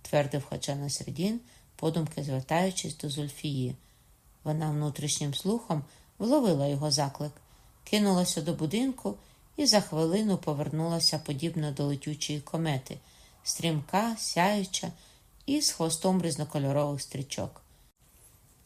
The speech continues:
Сонце вже зайшло, але шовк струмував, блищав, мов би містячи світло в самому собі.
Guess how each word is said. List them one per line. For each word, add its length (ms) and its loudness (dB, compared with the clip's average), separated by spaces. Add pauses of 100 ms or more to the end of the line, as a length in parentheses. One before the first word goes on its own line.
(280)
Сонце 440 0
вже 240 0
зайшло, 560 0 (480)
але 260 2
шовк 420 2
струмував, 760 0
блищав, 760 0 (540)
мов 220 4
би 180 2
містячи 540 0
світло 480 -4
в 60 -8
самому 440 0
собі. 460 -4